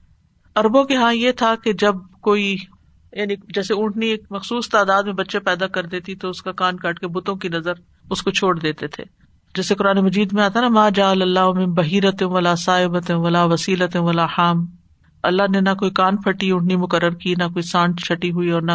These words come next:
کوئی اوپر تلے بچے دینے والی، اور نہ کوئی بچوں کا باپ اونٹ۔ یعنی یہ عربوں کے ہاں عام تھا کہ اپنے ہی مویشی جانوروں کو بتوں کے نام پہ وقف کر کے نہ ان کا دودھ پیتے، نہ سواری کرتے، نہ ان سے کوئی کام لیتے،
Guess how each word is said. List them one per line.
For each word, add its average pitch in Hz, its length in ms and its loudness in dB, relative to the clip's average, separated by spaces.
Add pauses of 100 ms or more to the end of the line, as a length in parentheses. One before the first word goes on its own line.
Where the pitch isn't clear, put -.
کوئی 175 100 0
اوپر 170 220 -2
تلے 170 220 -4
بچے 170 300 -4
دینے 165 240 -2
والی، 160 300 -2 (500)
اور 175 140 0 (180)
نہ 160 180 -2 (140)
کوئی 190 180 2
بچوں 170 460 -4
کا 180 100 -2
باپ 165 320 0
اونٹ۔ 170 520 -2 (400)
یعنی 190 380 0
یہ 214 100 2
عربوں 190 280 0
کے 220 120 -4
ہاں 208 200 2
عام 214 320 4
تھا 190 240 -2
کہ 190 260 -6
اپنے 202 160 0
ہی 233 80 4
مویشی 202 380 4
جانوروں 185 460 0
کو 202 320 -4 (200)
بتوں 208 300 2
کے 208 120 0
نام 190 260 2
پہ 196 80 0
وقف 190 300 -2
کر 196 180 0
کے 202 140 0
نہ 202 100 2
ان 196 160 4
کا 196 100 0
دودھ 196 280 0
پیتے، 202 260 -2
نہ 196 100 0
سواری 185 380 0
کرتے، 190 340 -4
نہ 185 100 -2
ان 180 100 -2
سے 175 140 -6
کوئی 175 140 -4
کام 160 280 0
لیتے، 156 260 -6